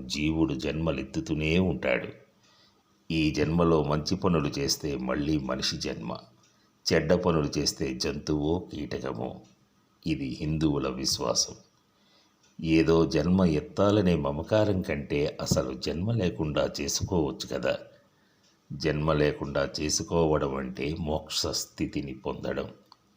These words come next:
దానిని పొందాలంటే విద్య కావాలి. విద్య అంటే పరమార్థ జ్ఞానం, కానీ దీనికి అవిద్య అడ్డుపడుతుంటుంది.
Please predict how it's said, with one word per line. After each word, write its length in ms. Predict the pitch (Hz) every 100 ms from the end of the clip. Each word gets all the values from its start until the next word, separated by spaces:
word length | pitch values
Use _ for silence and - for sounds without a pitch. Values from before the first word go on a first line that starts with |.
| _ _ _ _ -
దానిని 520 | 69 71 69 67 64
పొందాలంటే 840 | - - 76 80 85 73 69 65 69
విద్య 380 | 64 65 73 82
కావాలి. 580 | 78 67 65 65 64 - - - _ _ _ _ _ _ _ _ -
విద్య 480 | 78 76 78 78 92
అంటే 320 | 76 - 76
పరమార్థ 600 | - 71 73 80 90 - 101
జ్ఞానం, 460 | 73 65 60 60 - - _ _ _ _ _ _ _ -
కానీ 320 | 71 69 69
దీనికి 440 | 67 71 65 64 - -
అవిద్య 500 | 90 101 107 95 78 69
అడ్డుపడుతుంటుంది. 1000 | 67 85 78 67 64 65 62 65 64